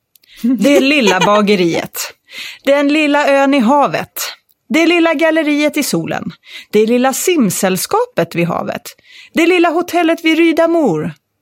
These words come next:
Och så vidare och så vidare. Eh,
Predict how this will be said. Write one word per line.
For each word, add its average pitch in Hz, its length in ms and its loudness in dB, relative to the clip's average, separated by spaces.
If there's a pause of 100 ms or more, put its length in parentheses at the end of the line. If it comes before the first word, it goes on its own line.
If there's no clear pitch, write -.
(140)
Och 233 220 -2 (180)
så 226 220 2
vidare 175 600 0
och - 320 -6
så 175 180 -2
vidare. 165 580 -4 (640)
Eh, 196 280 0